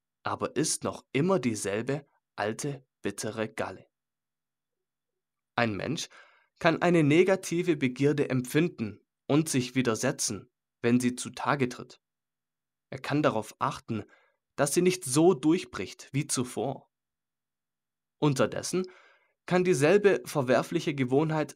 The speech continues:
aber auf anderem Weg ans Licht treten. So wie bei jemandem, der meint, er sei gesund, weil eine eitrige Wunde verschorft.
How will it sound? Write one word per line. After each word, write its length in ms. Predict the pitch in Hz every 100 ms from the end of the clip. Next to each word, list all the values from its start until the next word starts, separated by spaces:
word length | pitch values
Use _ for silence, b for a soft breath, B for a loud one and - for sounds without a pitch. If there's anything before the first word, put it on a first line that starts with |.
| -
aber 380 | 135 160 165
auf 240 | - 151 - _
anderem 580 | 165 214 196 139 120 101
Weg 360 | 95 92 - _
ans 280 | - 113 -
Licht 260 | 113 104 -
treten. 460 | 104 87 - - _ _ _ _ _ _ _ _ _ _ _ -
So 280 | - 175
wie 80 | 190
bei 140 | 165 139
jemandem, 640 | 127 139 117 98 - - _ _ _
der 80 | 104
meint, 460 | 107 107 139 123 -
er 180 | - 110
sei 200 | 110 117
gesund, 500 | 120 120 139 127 - _ _ _
weil 220 | 123 117 -
eine 340 | 120 117 -
eitrige 520 | 113 135 135 123 117 107
Wunde 280 | 147 131
verschorft. 640 | 104 104 - 90 - -